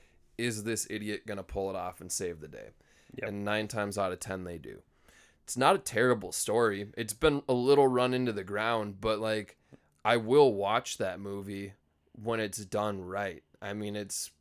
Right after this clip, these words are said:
Speaker 1: it's more or less every Judd Apatow film.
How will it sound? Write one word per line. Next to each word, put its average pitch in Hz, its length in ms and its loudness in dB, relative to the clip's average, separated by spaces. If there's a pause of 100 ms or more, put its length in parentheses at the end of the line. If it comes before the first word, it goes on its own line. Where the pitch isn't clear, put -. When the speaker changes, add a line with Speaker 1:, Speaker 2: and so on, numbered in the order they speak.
(420)
Speaker 1:
it's 107 240 -2
more 127 320 4
or 127 60 6
less 123 260 2
every 117 300 2
Judd 107 240 4
Apatow 104 560 2
film. 107 440 0